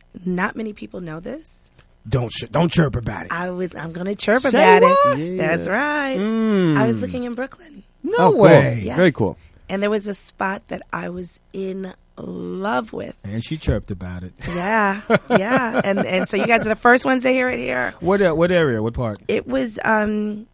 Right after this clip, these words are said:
Speaker 1: it was a place that was called Sheila's back in the day.
Speaker 2: Um,
Speaker 3: Wait,
Speaker 2: what,
Speaker 3: I
Speaker 2: what
Speaker 3: think
Speaker 2: section?
Speaker 1: Cal Bennett.
Speaker 2: Oh, decal. Okay,
Speaker 3: I
Speaker 2: yeah,
Speaker 3: think,
Speaker 2: like the
Speaker 3: I
Speaker 2: Fort
Speaker 3: think
Speaker 2: Greene
Speaker 3: Sheila's
Speaker 2: area
Speaker 3: still
Speaker 2: over
Speaker 3: there.
Speaker 2: there.
Speaker 1: No, Sheila's is, no, I think it became the Buttercup Lounge.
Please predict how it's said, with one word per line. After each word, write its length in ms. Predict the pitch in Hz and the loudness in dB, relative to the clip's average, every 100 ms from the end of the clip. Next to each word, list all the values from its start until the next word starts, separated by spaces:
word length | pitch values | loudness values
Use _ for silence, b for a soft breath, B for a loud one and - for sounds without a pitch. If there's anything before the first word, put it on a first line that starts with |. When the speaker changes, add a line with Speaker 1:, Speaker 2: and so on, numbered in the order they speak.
| - _ | -20 _
Speaker 1:
it 60 | 226 | -6
was 160 | 220 226 | -4 -6
a 40 | |
place 360 | - - 247 - | -8 -6 -6 -6
that 100 | - | -8
was 100 | - | -8
called 240 | - 196 | -8 -6
Sheila's 520 | - - 220 190 - - | -4 -4 -4 -6 -10 -12
back 240 | - 202 | -14 -14
in 100 | 208 | -14
the 60 | 196 | -12
day. 380 | 202 - 185 - _ _ _ | -12 -14 -16 -20 _ _ _
Speaker 2:
Um, 540 | 120 117 110 110 113 101 | -12 -10 -8 -8 -10 -6
Speaker 3:
Wait, 180 | 120 151 | 0 2
Speaker 2:
what, 20 | |
Speaker 3:
I 20 | - | 2
Speaker 2:
what 80 | - | 4
Speaker 3:
think 140 | 415 | 2
Speaker 2:
section? 160 | - 254 | 2 2
Speaker 1:
Cal 320 | 233 226 233 | 2 4 0
Bennett. 320 | 214 226 247 | -2 -4 0
Speaker 2:
Oh, 120 | 175 170 | 2 2
decal. 360 | 208 240 359 415 | 0 0 0 0
Okay, 140 | 277 | 4
Speaker 3:
I 80 | 220 | 6
Speaker 2:
yeah, 60 | 233 | 8
Speaker 3:
think, 80 | 185 | 6
Speaker 2:
like 100 | 170 | 6
the 140 | 180 | 8
Speaker 3:
I 40 | 196 | 8
Speaker 2:
Fort 140 | 202 | 8
Speaker 3:
think 140 | 180 | 4
Speaker 2:
Greene 80 | 196 | 8
Speaker 3:
Sheila's 200 | 180 226 | 8 10
Speaker 2:
area 100 | - | 8
Speaker 3:
still 180 | - 247 | 8 8
Speaker 2:
over 80 | 185 | 10
Speaker 3:
there. 200 | 339 330 | 10 8
Speaker 2:
there. 180 | 190 190 | 6 0
Speaker 1:
No, 200 | 196 247 | 2 0
Sheila's 340 | 196 277 294 269 | 0 -2 -2 -4
is, 160 | - | -6
no, 160 | 233 269 | -2 0
I 80 | 233 | 0
think 160 | 277 | -4
it 40 | 294 | -6
became 240 | 269 247 214 | -4 -4 -4
the 60 | |
Buttercup 380 | 180 185 - - | -4 -4 -6 -8
Lounge. 440 | - 175 180 180 | -4 -2 -4 -8